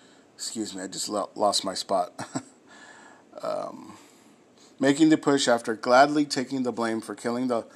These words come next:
larger talks is not a winning strategy, and we expect that Pelosi has little motivation to give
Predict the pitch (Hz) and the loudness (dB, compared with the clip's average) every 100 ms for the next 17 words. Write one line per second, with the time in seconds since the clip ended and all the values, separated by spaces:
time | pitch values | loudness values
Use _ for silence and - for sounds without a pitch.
0 | - - - 117 127 127 143 131 107 104 | -20 -20 -4 4 4 4 -2 2 2 2
1 | 113 107 123 131 123 117 113 110 110 101 | -6 2 4 4 2 -4 -4 -4 -2 -4
2 | 95 101 95 - - - - - 107 107 | -4 -12 -14 -16 -20 -20 -20 -18 -12 0
3 | 147 143 - 135 127 - 107 - 104 123 | 2 2 0 2 2 2 -4 -2 -2 -2
4 | 127 139 120 113 101 117 127 139 131 127 | -2 -4 -4 -6 -6 -6 -2 0 0 -2
5 | 117 113 120 110 110 - 107 101 | -2 -4 -6 -8 -8 -6 -6 -8